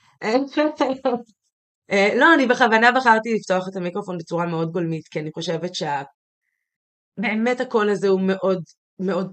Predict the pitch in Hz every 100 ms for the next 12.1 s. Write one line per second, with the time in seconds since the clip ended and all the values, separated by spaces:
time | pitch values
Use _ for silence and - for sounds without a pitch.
0 | - 175 180 165 - _ _ 175 165 180
1 | 180 220 220 165 196 208 220 170 170 214
2 | 208 202 175 170 175 160 165 170 165 165
3 | 170 180 180 180 170 165 165 165 156 151
4 | 127 117 - - 160 165 160 135 139 143
5 | 135 - _ - 147 139 - 147 92 _
6 | 139 135 139 135 131 123 131 - 147 139
7 | - 65 - _ _ _ _ _ _ 170
8 | 165 151 170 160 165 156 156 - 147 151
9 | 156 156 156 - 156 147 151 170 165 151
10 | 151 160 - 160 156 151 143 - 156 151
11 | 165 - 160 156 147 143 151 - 175 180
12 | 311